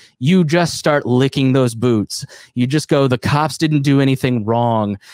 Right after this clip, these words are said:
She, oh, she, she was a drug dealer." You spread fake fucking news. And then you, you literally spread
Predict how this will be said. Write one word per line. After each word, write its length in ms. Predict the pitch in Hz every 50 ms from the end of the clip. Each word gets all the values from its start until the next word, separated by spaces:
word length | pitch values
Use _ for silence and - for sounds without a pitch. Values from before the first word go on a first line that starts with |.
| - - _
She, 520 | - - - 160 170 180 180 175 165 156 147
oh, 320 | 151 127 110 135 151 147
she, 280 | 127 - - 175 160 147
she 280 | 147 139 127 - 180
was 220 | 170 143 135 117 120
a 80 | 117
drug 380 | 107 98 - 120 143 165 180 160
dealer." 360 | 139 143 127 113 98 90 82 - - - - _ _
You 160 | - 151 175
spread 640 | 175 165 - - - - 175 190 220 233 214 175 -
fake 460 | - - - - 226 240 233 - - _ _
fucking 500 | _ _ - - 226 226 - 208 202 190
news. 560 | 180 208 262 247 180 113 78 117 - - - - _ _ _ _ _ _ _ _ _ _ _ _ _
And 160 | - 165 202
then 160 | 214 240 214 - _
you, 160 | - 190 208 208
you 180 | - 175 190
literally 460 | 180 160 170 196 254 277 269 233 220 196
spread 560 | - - - - - 196 220 233 208 180